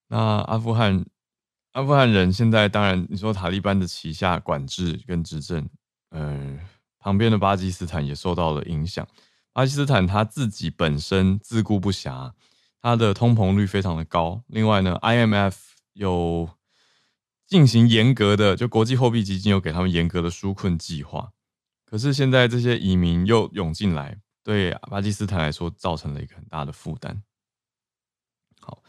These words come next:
那现在这个时限已到，就只会继续的驱逐。而且阿富汗的难民营也会，因为现在在边界地方，你说这些人会回到自己原来居住地吗？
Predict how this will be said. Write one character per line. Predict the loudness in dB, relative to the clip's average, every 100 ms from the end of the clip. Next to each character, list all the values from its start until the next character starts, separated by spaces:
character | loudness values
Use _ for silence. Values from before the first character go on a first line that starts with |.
| _ _
那 | -6
现 | -2
在 | 0 0
这 | -2
个 | -8
时 | -6 -6
限 | -2 -4 -2
已 | -8 -4
到， | -2 -2 -6 -14
就 | -10 -10
只 | -10 -10
会 | -6 -6
继 | -6 -8
续 | -6 -8
的 | -8 -10 -16 _ _ _ _
驱 | -10 -2 -2
逐。 | -4 -14 -16 -18 _ _ _ _ _ _ _ _
而 | -10
且 | -4 -2
阿 | 0 -2
富 | -2
汗 | 0 2
的 | 2 2
难 | 2 2
民 | 0 -2
营 | -6 -6 -6 -10 _
也 | -8 -4 -4
会， | -4 -2 0
因 | 2 2
为 |
现 | 4
在 | 4
在 | 2
边 | 2 2
界 | 4 2
地 | 2 0
方， | 0 0 0
你 |
说 | 2 2 2 -4
这 | -8
些 | 0
人 | 2 2 -2
会 | -6 -6
回 | 0 2
到 | 4 2
自 | 0 -6
己 | -4
原 | -2
来 | -2
居 | -4 -8
住 | -8 -8
地 | -6 -4
吗？ | -4 -6 -10